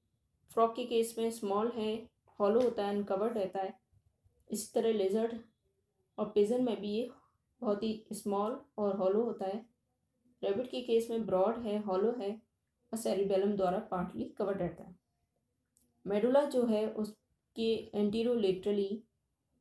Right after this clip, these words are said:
दो हॉलो आउटग्रोथ्स, outgrowths देखने को मिलती है, जिन्हें restiform bodies कहा जाता है। ये dogfish में ही मिल रही हैं, बाकी सब में ये absent हैं।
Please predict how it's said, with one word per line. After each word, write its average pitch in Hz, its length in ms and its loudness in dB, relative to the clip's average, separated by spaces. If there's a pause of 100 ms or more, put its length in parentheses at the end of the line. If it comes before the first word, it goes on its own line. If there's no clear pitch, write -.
(340)
दो 233 200 6
हॉलो 214 600 2
आउटग्रोथ्स, 196 680 2 (140)
outgrowths 208 760 2
देखने 190 260 0
को 196 100 -4
मिलती 185 220 -2
है, 214 60 -2
जिन्हें 208 220 -2
restiform 208 580 -4
bodies 180 380 -2
कहा 185 220 -4
जाता 180 280 -2
है। 220 160 -8 (460)
ये 262 120 0
dogfish 220 480 0
में 262 100 0
ही 262 60 2
मिल 233 140 0
रही 220 200 0
हैं, 277 200 -6
बाकी 214 260 -4
सब 214 160 -4
में 208 120 -4
ये 208 120 -4
absent 214 360 -4
हैं। 220 240 -6